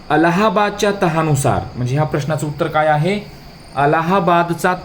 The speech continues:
तह आणि या तहानुसार ब्रिटिश ईस्ट इंडिया कंपनीला बंगालच्या सुभ्यात महसूल गोळा करण्याचा अधिकार मिळालेला होता. अलाहाबादचा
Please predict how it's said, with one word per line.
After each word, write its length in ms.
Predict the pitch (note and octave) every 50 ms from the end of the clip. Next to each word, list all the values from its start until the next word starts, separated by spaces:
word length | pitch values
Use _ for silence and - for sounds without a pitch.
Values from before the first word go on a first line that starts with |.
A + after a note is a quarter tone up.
| -
तह 300 | A3 G#3 F#3+ F3 D#3+ B2+ G#2+ - - - C3
आणि 180 | B2 C3 C#3 C3+
या 200 | C3+ C#3+ D#3 F3+ F#3 -
तहानुसार 680 | F#3 D#3+ D3+ D#3+ D#3+ D#3+ D3+ - - D3+ A#2+ A2 A2 A#2 A#2+ - - - - - - - - - - - - - -
ब्रिटिश 400 | A#2 C#3 D3+ C#3+ - G3+ G3 -
ईस्ट 240 | E3+ F3+ - - F3+
इंडिया 220 | E3+ D#3 D#3+ D#3+
कंपनीला 760 | D3+ B2+ D#3 D3+ D3 C#3+ E3 E3 D#3+ D#3 D3 A#2 G#2+ G#2 A2+ C3 - - - - - - -
बंगालच्या 540 | B2 A#2+ C3+ C#3 C#3+ C#3+ C#3+ D3 C#3+ E3+ F3
सुभ्यात 420 | E3+ - D#3+ C#3+ D3+ D#3 D#3 D#3
महसूल 480 | F3 D#3 C#3+ C#3+ C#3+ C#3+ C#3+ G3 G#3 G3
गोळा 240 | F#3 E3+ F3 E3 D#3+ D3+
करण्याचा 460 | C#3+ D3 C#3 C#3+ C#3 C#3 C#3 D#3 C#3+
अधिकार 400 | C3+ B2+ B2+ B2 - D3 C#3 C#3+
मिळालेला 500 | C#3+ C3+ C3 B2 A#2+ A#2+ A#2+ A#2 B2 B2+ B2+ B2+ - - - - - - - -
होता. 280 | D#3 E3+ B2+ B2 A2 F2+ - - - - - - - - - - - - - - - - - - - - -
अलाहाबादचा 800 | C3 C#3 C#3+ D3 D#3 F#3 F#3 E3 D#3 D#3 D3 - - - E3 D#3+